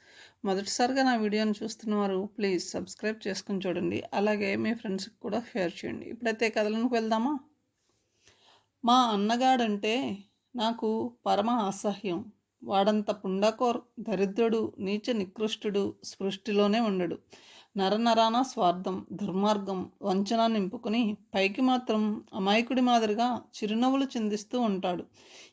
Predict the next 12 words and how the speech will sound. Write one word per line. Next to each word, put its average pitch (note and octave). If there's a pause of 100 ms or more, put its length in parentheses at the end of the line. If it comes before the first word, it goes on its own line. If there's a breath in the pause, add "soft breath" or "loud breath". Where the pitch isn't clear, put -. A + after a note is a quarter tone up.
ఈ A#3+
ప్రపంచంలో B3
ఎవడికి A3+
కూడా G#3+
వాడంత A3
దగులుబాజీ G#3
అన్న G#3+
ఉండడుగాక G#3+
ఉండడు. F#3
వాడు G#3
కేవలం G#3+
నాకంటే G#3